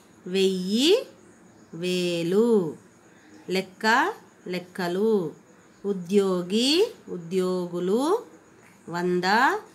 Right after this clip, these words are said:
వందలు. కూర్చున్నాడు, కూర్చున్నారు. ఇవన్నీ చాలా ఈజీగా ఉన్నాయి పిల్లలు, ఇవన్నీ మీరే రాయండి. కాకి,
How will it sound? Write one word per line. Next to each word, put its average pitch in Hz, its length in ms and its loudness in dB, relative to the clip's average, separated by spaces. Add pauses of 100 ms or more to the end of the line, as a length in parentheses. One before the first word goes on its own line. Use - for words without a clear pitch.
(140)
వందలు. 170 840 -2 (640)
కూర్చున్నాడు, 220 1300 0 (180)
కూర్చున్నారు. 185 1400 -2 (680)
ఇవన్నీ 202 520 -2
చాలా 185 220 -2
ఈజీగా 190 520 -2
ఉన్నాయి 175 260 -2
పిల్లలు, 180 340 -6
ఇవన్నీ 220 320 -4
మీరే 208 440 0
రాయండి. 160 480 -4 (540)
కాకి, 233 640 -2